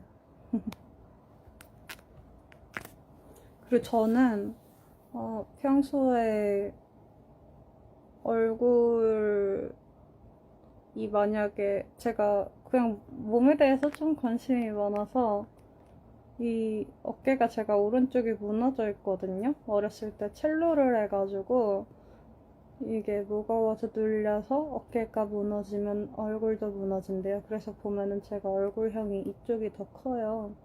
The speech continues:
여기가 더 뭔가, 그래서 제가 요즘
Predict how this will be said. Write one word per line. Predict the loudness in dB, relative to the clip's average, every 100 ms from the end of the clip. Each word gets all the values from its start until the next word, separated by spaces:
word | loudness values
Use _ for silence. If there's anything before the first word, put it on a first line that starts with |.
| -20 -20 -20 -20 -20 -20 -20 -20 -20 -20 -20 -16 -4
여기가 | -2 0 -2
더 | 0 0 2 2 -2 -4 -6
뭔가, | -6 -4 -4 -4 -8 -16 -10
그래서 | -2 -2 -2
제가 | -2 0 4 4
요즘 | 2 0 -2 -2